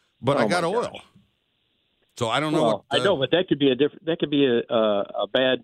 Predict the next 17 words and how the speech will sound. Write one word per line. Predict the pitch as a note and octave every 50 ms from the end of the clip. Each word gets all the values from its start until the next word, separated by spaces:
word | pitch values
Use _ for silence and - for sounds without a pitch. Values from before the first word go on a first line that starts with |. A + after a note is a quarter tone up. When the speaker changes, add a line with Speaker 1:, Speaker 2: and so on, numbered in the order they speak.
| - - -
Speaker 2:
sensor. | E3 F3+ F#3 - G3+ F#3+
It | -
could | - C3+
be | C#3+ C3+ B2 -
something | D#3 C#3+ - - B2+ B2 B2 -
internal | C#3 C#3 C3 - D3+ D3 C#3+ C3+ B2+
in |
the | A#2+ A#2 A#2 C3+
engine | F3 D#3 C#3 C3 B2
that | A#2 A2
could | - A2+ G#2+
be | G#2+ G#2+
damaging | - A#2 A#2+ B2 B2 A#2 A#2+ A#2 G#2
the | F#2
car. | - - C#3+ D3+ A#2 F2+ E2+ - -
So. | G#2 F#2 F2 - - C3
Speaker 1:
Ooh. | F3 G#3+ C#3+ - -